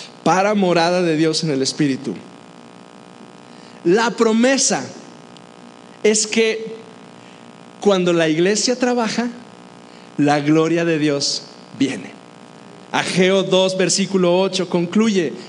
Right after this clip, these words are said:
el Señor respondiéndole ante esta tensión y unos llorando y unos felices. Dios responde, dos ocho de Ageo, "Mía es la plata y mío es el oro,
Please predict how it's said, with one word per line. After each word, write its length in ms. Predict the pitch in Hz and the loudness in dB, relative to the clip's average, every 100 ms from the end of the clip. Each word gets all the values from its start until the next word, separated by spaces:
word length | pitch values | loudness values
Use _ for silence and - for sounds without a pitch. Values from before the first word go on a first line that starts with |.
| - | -4
el 100 | 151 | -2
Señor 340 | 180 170 190 | 0 2 2
respondiéndole 760 | 214 214 - 170 202 214 196 165 | 0 -2 -2 0 2 2 0 -2
ante 180 | 156 | -4
esta 160 | 175 208 | -4 -4
tensión 640 | 208 165 - 196 208 202 | -2 -4 -2 -2 -2 0
y 100 | 180 | 0
unos 220 | 180 196 | 0 -2
llorando 420 | 180 175 190 196 170 | -2 -2 -2 -2 -4
y 60 | |
unos 180 | 175 180 | -4 -6
felices. 640 | 170 190 247 220 226 - - - - - - - | -4 -2 0 0 -2 -4 -12 -18 -18 -18 -20 -4
Dios 200 | 160 175 | 0 2
responde, 640 | 196 190 214 220 202 185 180 - - | 2 0 0 0 2 0 -2 -8 -4
dos 400 | 165 190 202 202 | 0 2 2 0
ocho 340 | 208 202 202 | 0 0 0
de 80 | 190 | 0
Ageo, 460 | 170 185 190 170 156 | 0 0 0 0 0
"Mía 560 | 160 175 226 247 240 247 | 2 4 4 4 2 0
es 560 | 247 202 202 214 - | 2 2 2 -2 -2
la 140 | 190 190 | -2 0
plata 480 | 185 143 139 120 107 - - - - - - - | 0 0 -2 -8 -10 -16 -20 -20 -20 -20 -12 0
y 140 | 156 | 2
mío 500 | 147 180 220 226 226 | 4 4 4 4 2
es 300 | 214 220 - | 0 0 0
el 140 | 202 185 | 0 2
oro, 380 | 170 165 170 | 0 0 -2